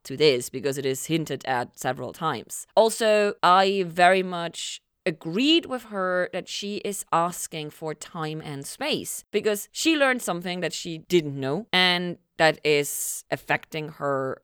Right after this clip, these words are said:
self-image and her self-worth in some parts. And so before she can be with anyone, she needs to be with herself.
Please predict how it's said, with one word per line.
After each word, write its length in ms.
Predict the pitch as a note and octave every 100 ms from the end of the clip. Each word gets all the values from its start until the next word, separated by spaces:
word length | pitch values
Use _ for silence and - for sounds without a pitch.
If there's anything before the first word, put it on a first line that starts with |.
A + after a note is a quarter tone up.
| -
self-image 840 | - D#3 - C#3 F#3+ - - - _
and 360 | D3 D3 C#3 - -
her 560 | C#3+ C3 B2+ B2 A2 -
self-worth 680 | - E3+ C#3+ C3 C#3 A#3 - -
in 300 | G#3+ G#3+ G#3+
some 260 | - - G#3+
parts. 420 | G#3 A3+ - -
And 200 | - F3+
so 420 | F3+ F3+ F3 E3+ - _
before 300 | E3 D#3 D#3
she 120 | D#3
can 220 | D#3 E3 C#3+
be 140 | D3
with 160 | C#3+ B2+
anyone, 420 | C4+ A#3 E3 E3+
she 180 | - D3
needs 220 | C3+ -
to 60 | C3+
be 140 | B2+
with 160 | B2+ C3
herself. 460 | - - C4 -